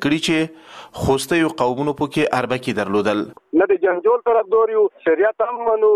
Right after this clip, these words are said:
Speaker 2: نرخ هم منو، اصول هم منو. یولي صاحب سره، ولایتي ادارې سره په دا حصه کې څو وره کتلي دي، ورسره غږېدلي یو. هغې ټولو خبرو ته مو غېږ نیوله ده. په دا شکل چې مثال موږ ته خپل حق ورسېږي، خپل حق کوچی زورور دی، موږ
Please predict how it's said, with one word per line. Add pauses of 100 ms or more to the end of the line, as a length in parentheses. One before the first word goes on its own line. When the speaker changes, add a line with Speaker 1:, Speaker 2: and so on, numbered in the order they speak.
(120)
Speaker 2:
نرخ
هم
منو،
اصول
هم
منو. (260)
یولي
صاحب
سره،
ولایتي
ادارې
سره
په
دا
حصه
کې
څو
وره
کتلي
دي،
ورسره
غږېدلي
یو. (320)
هغې
ټولو
خبرو
ته
مو
غېږ
نیوله
ده. (180)
په
دا (140)
شکل
چې
مثال
موږ
ته
خپل
حق
ورسېږي،
خپل
حق (320)
کوچی (140)
زورور
دی،
موږ